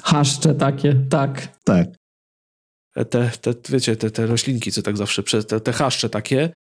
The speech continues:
Speaker 3: przez ten dział z tymi sklepami, to tego nie wiem. To będzie nisza, bo wiadomo, że wariatów kilku się znajdzie.
Speaker 2: Tak.
Speaker 3: My pewnie też w trójkę tutaj, jak tutaj siedzimy, to sobie zajrzymy, co tam jest.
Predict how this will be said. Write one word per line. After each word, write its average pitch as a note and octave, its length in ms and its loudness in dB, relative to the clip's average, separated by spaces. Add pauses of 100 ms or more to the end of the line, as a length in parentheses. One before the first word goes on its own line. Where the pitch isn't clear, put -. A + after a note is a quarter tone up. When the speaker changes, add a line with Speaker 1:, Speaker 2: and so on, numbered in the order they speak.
(220)
Speaker 3:
przez - 320 -2
ten B2+ 480 -2
dział C3 260 2
z - 80 -4
tymi B2 200 -2
sklepami, B2+ 640 -2
to D#3+ 120 -4
tego F3 200 -2
nie B3 140 0
wiem. A2+ 220 0
To A#3+ 100 -2
będzie D#4 280 0
nisza, G#2+ 480 -2
bo A2+ 220 -2
wiadomo, G#2+ 340 -2
że G2+ 160 -4 (540)
wariatów A#2 420 -2
kilku A2+ 240 -6
się G#2+ 140 -2
znajdzie. G#2 520 -2 (240)
Speaker 2:
Tak. - 400 0 (120)
Speaker 3:
My F#3 100 4
pewnie C#3 300 0
też A#2 220 -2
w - 40 -10
trójkę A2 320 -2
tutaj, A2 260 -4
jak G#2+ 120 -4
tutaj - 240 -6
siedzimy, A2 320 -4
to - 80 -4
sobie A2+ 240 -2
zajrzymy, G#2+ 500 0
co A2 120 -2
tam A2 200 -2
jest. G#2+ 500 -2